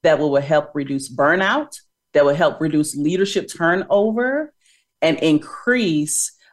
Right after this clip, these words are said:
um, their overall engagement in the workplace so that they can have better performance and they can have overall well-being as well.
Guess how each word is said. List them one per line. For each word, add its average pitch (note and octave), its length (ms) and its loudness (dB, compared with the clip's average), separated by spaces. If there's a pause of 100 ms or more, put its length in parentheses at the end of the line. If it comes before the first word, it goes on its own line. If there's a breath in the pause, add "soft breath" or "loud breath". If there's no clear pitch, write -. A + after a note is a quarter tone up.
(140)
um, C#3 560 0 (300)
their F3 300 4
overall D#3 540 2
engagement C#3 640 0
in C#3 120 -2
the C3 80 -2
workplace C#3 600 -2
so C#3+ 100 -4
that B2+ 200 -6
they A#3+ 200 4
can E3+ 180 -2
have D3 260 0
better C3+ 220 2
performance C3 880 -8 (320 soft breath)
and D3 180 2
they E3 100 4
can E3 180 -2
have C#3 320 0
overall C3+ 720 0 (220)
well-being C3 580 0
as A#2 180 -10
well. D#2 320 -8